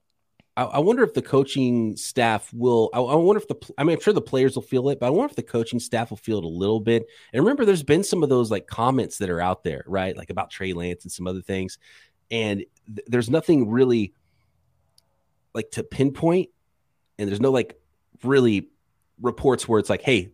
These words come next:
Wes Welker said this," right? Or Embry said this, or, you know,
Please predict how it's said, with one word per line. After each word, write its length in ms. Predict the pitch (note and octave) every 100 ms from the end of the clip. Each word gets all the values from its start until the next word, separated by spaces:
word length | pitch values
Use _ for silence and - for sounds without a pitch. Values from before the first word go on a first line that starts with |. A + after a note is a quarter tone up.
| -
Wes 360 | G2+ C3 -
Welker 440 | - A2 G#2+ - G2+
said 360 | - F#2 D#2+
this," 320 | D#2+ C2+ - F#2
right? 280 | F#2 F2 -
Or 240 | G2 F2 E2+
Embry 420 | B2+ A#2+ G2 G#2
said 260 | - G2+
this, 200 | F2 -
or, 40 | F#2
you 80 |
know, 120 | G2